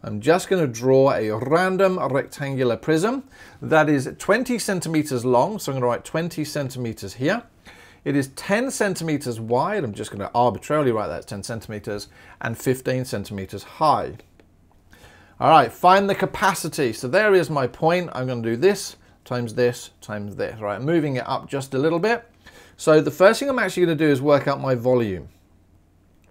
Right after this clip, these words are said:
Now I know that my volume is going to be twenty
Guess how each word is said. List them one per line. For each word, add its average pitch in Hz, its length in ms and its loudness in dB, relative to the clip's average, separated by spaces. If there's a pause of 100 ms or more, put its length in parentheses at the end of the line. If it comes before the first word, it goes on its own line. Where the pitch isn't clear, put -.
(300)
Now 110 140 -6
I 123 40 -2
know 147 160 4
that 175 80 4
my 165 140 2
volume 175 420 6
is 165 140 -2
going 151 240 -2
to 131 80 -6
be 113 160 -2
twenty 196 600 -2